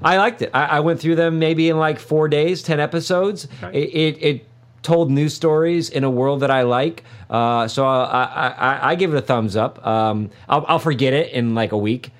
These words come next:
Speaker 1: Uh,
Speaker 2: Yeah.
Speaker 1: but, but it was fun to
Speaker 2: But
Speaker 1: watch.
Speaker 2: isn't that media right now, though? I feel like there's so much stuff that
Speaker 1: It
Speaker 2: you're
Speaker 1: is.
Speaker 2: just like, "Yeah, I forgot it." Um, I, for me, I tried to watch the new,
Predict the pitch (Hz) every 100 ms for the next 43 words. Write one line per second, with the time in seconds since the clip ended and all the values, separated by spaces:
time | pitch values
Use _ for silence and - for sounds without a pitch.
0 | - - 123 120 120 120 117 120 117 -
1 | _ - 120 139 143 147 135 120 - 131
2 | 151 151 123 113 143 143 311 180 156 175
3 | 214 226 220 220 214 220 214 170 220 220
4 | 190 160 - - 170 170 170 - - 156
5 | 151 - 123 120 98 127 120 127 120 120
6 | 117 110 95 92 95 - - - - 175
7 | 175 170 160 - 180 180 202 247 269 196
8 | - - 196 233 214 175 165 165 - 139
9 | 151 147 139 127 139 165 175 175 175 170
10 | 170 165